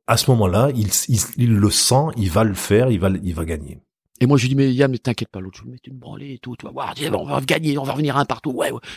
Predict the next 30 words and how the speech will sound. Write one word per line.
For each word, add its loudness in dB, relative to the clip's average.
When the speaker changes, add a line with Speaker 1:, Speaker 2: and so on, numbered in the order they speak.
Speaker 2:
Puis 2
Yann, 6
il -2
fait, « -2
Euh, -2
ouais, 2
allez, 2
on 2
y 4
va, 0
ouais, -2
super. » -6
Ouais, -8
il -4
dit -6
pas -2
un 2
moment, « -2
Calme-toi. » 2
S'il 0
avait 2
dit, 0
à 2
la 4
limite, « -4
Calme-toi, 0
f-, -20
t'excites », -10
ça -2
m'aurait 4